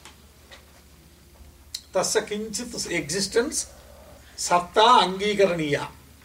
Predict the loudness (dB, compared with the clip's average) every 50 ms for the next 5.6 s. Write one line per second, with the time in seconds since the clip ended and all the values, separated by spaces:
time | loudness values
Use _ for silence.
0 | -20 -20 -20 -20 -20 -20 -20 -20 -20 -20 -20 -20 _ _ _ -20 -20 -20 -20 -20
1 | -20 -20 -20 -18 -14 -8 0 0 2 2 2 0 -2 -2 0 2 6 6 6 6
2 | 4 2 0 0 0 0 0 -4 -10 -16 -20 -20 -20 -20 -18 -10 -4 2 4 6
3 | 6 6 6 6 6 6 6 4 2 2 2 2 0 -2 -8 -16 -10 -2 0 0
4 | 0 0 -2 -8 -12 -18 -20 -20 -20 -20 -20 -20 -20 -20 -20 -20 -20 -20 -20 -20
5 | -20 -20 -20 -20 -12 -8 -8 -8 -8 -10 -14 -18